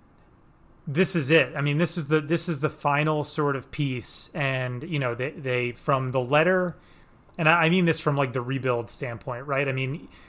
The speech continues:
it should now be about, um, trying to, to figure out what the final three or four pieces are to make this team a contender, rather than trading,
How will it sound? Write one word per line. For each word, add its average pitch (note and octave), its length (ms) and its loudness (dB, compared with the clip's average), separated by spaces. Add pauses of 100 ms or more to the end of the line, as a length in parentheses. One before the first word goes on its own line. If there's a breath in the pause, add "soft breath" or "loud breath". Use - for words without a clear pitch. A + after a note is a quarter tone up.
(720 soft breath)
it F3+ 220 0
should D3+ 200 2
now E3 300 8
be D#3 160 6
about, C3 640 4
um, A#2+ 480 0 (540)
trying C#3+ 380 6
to, C#3 280 2
to B2+ 320 2
figure D3+ 800 2
out C#3 160 12
what B2 100 -4
the B2+ 60 -2
final C3 400 2
three C#3 340 -4
or B2+ 80 0
four B2+ 220 -4
pieces B2 380 -6
are A#2 120 0
to A#2 60 -4
make B2 200 -8
this - 160 -10
team A#2+ 180 -6
a A2+ 40 -8
contender, A2+ 540 -6 (380 loud breath)
rather C#3 360 8
than A#2+ 440 -2 (400 soft breath)
trading, C3 760 0